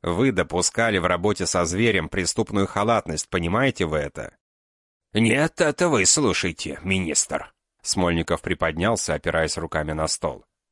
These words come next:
«Вы меня, конечно, взяли крепко,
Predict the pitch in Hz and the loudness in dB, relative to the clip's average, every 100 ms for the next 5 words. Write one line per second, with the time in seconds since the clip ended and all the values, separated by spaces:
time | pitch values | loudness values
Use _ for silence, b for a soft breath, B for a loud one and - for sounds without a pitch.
0 | _ _ 90 87 104 151 151 143 - 123 | _ _ -2 0 2 2 4 2 2 0
1 | 113 131 - 135 135 113 127 135 131 143 | 2 0 0 -2 0 2 2 2 0 0
2 | 160 120 - 80 | 0 -2 -4 -6